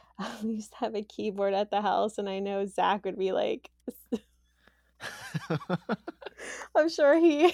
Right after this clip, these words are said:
Speaker 1: <laughs> had so enough of me, um, me playing music in the basement. <laughs>
Speaker 2: Oh, my goodness.
Speaker 1: But so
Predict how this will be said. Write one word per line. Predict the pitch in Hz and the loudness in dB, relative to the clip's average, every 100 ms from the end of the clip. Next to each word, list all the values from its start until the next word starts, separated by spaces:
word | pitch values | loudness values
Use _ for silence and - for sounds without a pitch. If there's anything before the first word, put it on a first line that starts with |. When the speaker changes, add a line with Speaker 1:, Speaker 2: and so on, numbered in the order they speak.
| - | 8
Speaker 1:
<laughs> | 415 | 10
had | 277 247 | 10 8
so | - 277 247 - | 4 8 8 6
enough | 240 233 254 269 | 4 8 6 6
of | 233 226 | 2 2
me, | 220 214 | 2 4
um, | 202 196 196 220 240 - - - _ _ _ - | 6 4 4 -2 -6 -10 -16 -20 _ _ _ -6
me | 254 269 | 0 0
playing | 277 285 247 254 | 4 6 6 4
music | 240 240 285 277 | 0 0 -2 0
in | 233 | -2
the | 214 202 208 | 0 -2 2
basement. | 208 262 - 190 190 - | 2 2 -2 -2 6 8
<laughs> | 370 - _ _ _ - 381 | 8 2 _ _ _ -8 -6
Speaker 2:
Oh, | 139 - | -6 -10
my | |
goodness. | 131 139 139 - - _ _ _ - - - 571 523 440 _ _ - | -10 -20 -20 -20 -20 _ _ _ -16 -14 -12 -10 -10 -14 _ _ 4
Speaker 1:
But | 226 - | 4 6
so | 185 254 | 2 2